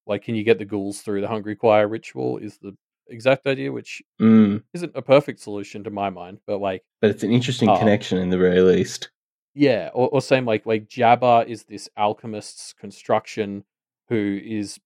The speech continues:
Speaker 1: being poorly maintained by people who aren't alchemists, and it's like, well, we've got those Leos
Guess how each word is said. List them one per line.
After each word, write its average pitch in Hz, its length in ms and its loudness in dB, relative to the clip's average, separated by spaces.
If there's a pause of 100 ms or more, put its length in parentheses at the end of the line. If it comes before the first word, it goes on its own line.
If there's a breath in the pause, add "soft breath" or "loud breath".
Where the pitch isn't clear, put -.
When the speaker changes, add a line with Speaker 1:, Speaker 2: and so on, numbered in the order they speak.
Speaker 1:
being 110 240 0
poorly 113 380 0
maintained 101 640 -10
by 95 140 -8
people 110 300 -10
who 107 120 -4
aren't 101 200 -4
alchemists, 127 800 -8
and 101 100 -20
it's 98 120 -20
like, 104 160 -12
well, 113 420 2 (420)
we've 104 260 -10
got 110 200 -2
those 113 220 -2
Leos 127 560 2